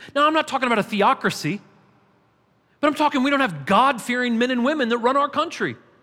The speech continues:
or the world. We don't have them. Make any point you want for me to vote for Donald Trump.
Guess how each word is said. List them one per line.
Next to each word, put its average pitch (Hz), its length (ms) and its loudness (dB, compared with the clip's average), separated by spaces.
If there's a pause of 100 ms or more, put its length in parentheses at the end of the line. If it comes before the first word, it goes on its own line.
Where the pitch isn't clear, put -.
(160)
or 311 180 0
the 320 80 2
world. 302 560 2 (1120)
We 262 80 0
don't 311 120 2
have 294 320 2
them. 131 240 0 (720)
Make 339 280 -2
any 381 180 -2
point 330 340 -2
you 302 140 0
want 226 260 2
for 214 80 -4
me 220 80 -2
to 196 80 2
vote 226 260 2
for 220 100 0
Donald 202 380 0
Trump. 139 340 -2